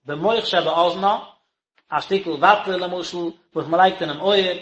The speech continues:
אז זאל אנזאפן די פליסיקייט פון דעם אויער, און דעם מעג נאר ארויסגיין דערמיט, אויב עס איז שטארק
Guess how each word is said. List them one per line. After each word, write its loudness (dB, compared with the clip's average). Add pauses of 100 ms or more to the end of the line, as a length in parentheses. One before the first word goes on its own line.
(260)
אז -6
זאל -2
אנזאפן 6
די -6
פליסיקייט -4
פון -10
דעם -8
אויער, -2 (640)
און -8
דעם -6
מעג 0
נאר 8
ארויסגיין 2
דערמיט, -4 (380)
אויב 0
עס -8
איז -8
שטארק 4